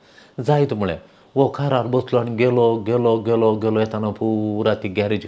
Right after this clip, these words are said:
कशी आयली, कितें जालें म्हणून पुरा म्हजे कडेन म्हणलो. आनी फलाण ताच्या घरा लागीं लागीं येताना व्हडलो रूख हा, ताच्या त्या रुखा मळांत, अ, रावयलें वचोन, कार रावयलें.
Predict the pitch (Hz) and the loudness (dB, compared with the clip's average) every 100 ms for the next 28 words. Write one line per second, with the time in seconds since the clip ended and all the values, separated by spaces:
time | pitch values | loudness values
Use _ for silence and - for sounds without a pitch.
0 | - 107 107 98 101 95 95 98 95 95 | -2 -2 0 0 -2 -6 -8 -8 -6 -2
1 | 98 98 98 98 107 123 - - - 123 | -2 -2 -4 -6 -6 -10 -20 -18 -4 0
2 | 127 123 113 113 101 95 101 101 95 80 | 2 2 0 0 0 0 -2 -4 -4 -8
3 | - - - - - - - 113 117 113 | -10 -20 -20 -20 -20 -20 -10 -4 -2 -2
4 | 120 123 131 135 143 127 101 104 104 123 | -4 -4 -2 -2 0 -2 -2 -2 0 0
5 | 110 104 107 104 101 113 92 92 101 101 | 0 0 -2 -2 -4 -2 -2 0 0 -2
6 | 98 87 - - _ _ _ _ - 120 | -4 -8 -10 -18 _ _ _ _ -4 -4
7 | 120 113 104 101 101 101 110 107 98 95 | -2 -4 -2 -2 -2 -2 0 -2 -2 -4
8 | 98 110 104 95 92 90 90 - - - | -4 -4 -2 -2 -2 -4 -4 -8 -20 -12
9 | 104 95 92 113 95 82 80 - 92 - | -6 -2 0 2 2 0 -6 -8 -10 -8
10 | 101 92 92 85 85 | -6 -4 -4 -4 -8